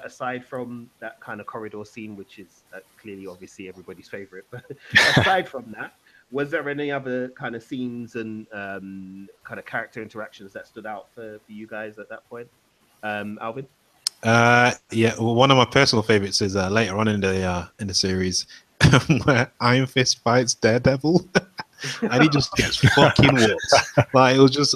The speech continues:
Speaker 2: unbelievable. I was just like, "Danny, you know what? You're too young and naive." And he fights, it, it's like he almost fights from purely emotion. You know what I mean? Whereas with, with Daredevil, he can control his emotion, innit? So, like,
Speaker 3: Yeah.
Speaker 2: it's just sheer skill,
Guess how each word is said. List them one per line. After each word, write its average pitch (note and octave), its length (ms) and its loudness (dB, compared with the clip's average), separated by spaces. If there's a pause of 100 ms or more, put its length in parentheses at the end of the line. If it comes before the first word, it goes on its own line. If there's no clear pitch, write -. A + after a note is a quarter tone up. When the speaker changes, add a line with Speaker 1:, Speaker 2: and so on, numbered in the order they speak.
(240)
Speaker 2:
unbelievable. C#3+ 460 6
I C#3 80 8
was C#3 80 4
just C3+ 160 -2
like, G#2 260 0
"Danny, A#2 520 -2
you A#2 100 -6
know B2 100 2
what? G#2+ 200 0
You're G#2 120 -4
too - 180 4
young C#3 360 6
and G#2 100 0
naive." F#2+ 560 -6 (480)
And G#2+ 160 2 (180)
he A2+ 80 -4
fights, - 540 2 (180)
it, D#3 240 4
it's E3+ 160 8
like E3+ 220 4
he D#3+ 120 2
almost F3+ 280 2
fights E3 220 0
from B2+ 200 -4
purely C3+ 440 4
emotion. A#2 500 2 (360)
You G#2+ 60 -2
know A2 100 2
what G#2+ 80 -2
I A2 60 -2
mean? A#2+ 280 -4
Whereas A2 360 2
with, B2 300 2
with A2 220 -4
Daredevil, A#2 400 4
he A2+ 120 0
can A2+ 220 0
control A2+ 420 4
his G#2 140 -2
emotion, G2+ 340 -4
innit? A2 240 -6
So, F#2 180 0
like, E2+ 300 -4
Speaker 3:
Yeah. G2 300 4 (340)
Speaker 2:
it's A#2 120 -2
just - 220 2
sheer C3 480 6
skill, B2+ 480 4